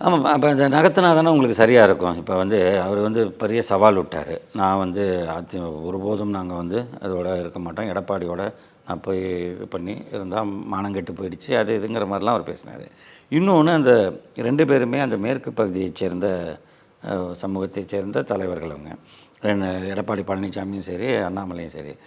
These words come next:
அதனால அங்க ஒரு உள், உள் ஃபைட் ஒண்ணு அதுக்குள்ள ஓடிக்கிட்டு இருக்கு, உள்குத்துகள் ஓடிக்கிட்டு இருக்கு. அப்ப அதிமுகவுடன் கூட்டணி இருந்தா தான்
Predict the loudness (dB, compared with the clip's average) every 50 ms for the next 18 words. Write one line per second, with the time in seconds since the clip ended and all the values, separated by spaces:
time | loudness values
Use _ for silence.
0 | -20 -20 -20 -14 -4 0 2 4 4 6 6 8 8 8 8 8 8 8 8 8
1 | 8 8 6 6 6 4 4 2 2 2 0 0 0 0 0 0 0 2 2 2
2 | 2 2 0 -2 0 0 -2 -2 -2 -2 -2 -2 -4 -4 -4 -4 -4 -2 -2 -4
3 | -4 -4 -6 -8 -10 -12 -12 -10 -12 -10 -6 -6 -6 -6 -6 -8 -8 -8 -10 -8
4 | -8 -10 -10 -10 -10 -10 -10 -10 -12 -14 -16 -14 -14 -14 -14 -16 -20 -20 -20 -20
5 | -20 -20 -10 0 4 4 4 6 6 8 8 8 6 4 0 -6 -18 -20 -20 _
6 | _ _ _ _ _ -20 -14 -2 6 8 8 8 8 6 4 4 6 8 10 10
7 | 10 10 8 6 4 2 2 4 4 4 4 4 2 2 2 2 2 2 4 4
8 | 2 2 2 -2